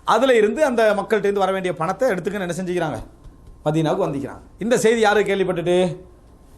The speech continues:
நபித்தோழர்கள் கேள்விப்பட்டு, ரசூலுல்லாஹ் அது வந்தா என்ன செய்வாங்க, முக்கியமான போராளிகளுக்கெல்லாம் என்ன செய்வாங்க, கொடுப்பாங்க, மத்த மத்த மக்களுக்கு கொடுப்பாங்க. அதனால தான் ரசூலுல்லாஹ் ஒரு பார்வை என்ன செய்றாங்க, எல்லாரும் சுபஹத்தை விட்டு ஒரு பார்வை பார்க்குறாங்க. ரசூலுல்லாஹ்ங்களுக்கு அது விளங்கிட்டு, ரசூலுல்லாஹ்ங்களுக்கு அது விளங்கிட்டு. அப்ப ரசூல் ஸல்லல்லாஹு அலைஹி வஸல்லம் என்ன செய்யல,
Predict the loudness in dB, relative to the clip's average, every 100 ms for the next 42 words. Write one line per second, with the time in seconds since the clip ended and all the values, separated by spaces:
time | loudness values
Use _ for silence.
0 | -2 0 2 2 2 2 0 -4 -4 -2
1 | 0 2 2 4 2 0 2 2 0 0
2 | 0 0 0 -4 -8 -10 -2 0 2 0
3 | 0 0 2 2 0 -2 -4 -4 -2 -2
4 | -6 -4 -2 0 -2 -2 -4 -4 -6 -6
5 | -4 -4 -4 -4 -6 -10 -14 -20 -20 -4
6 | 0 2 4 4 4 2 2 2 4 2
7 | 2 2 2 2 0 0 0 0 0 -2
8 | -8 -20 _ -12 -2 0 0 -2 -2 0
9 | 0 -2 -2 -6 -6 -12 -14 _ _ -4
10 | -4 -2 -2 0 -2 -2 -2 -2 -6 -12
11 | -20 _ _ _ _ -8 -2 -2 -2 0
12 | -2 -2 -8 -10 -4 -2 -2 -6 -12 -20
13 | _ _ -6 0 2 0 -2 -2 0 0
14 | -2 -6 -4 -4 -4 -6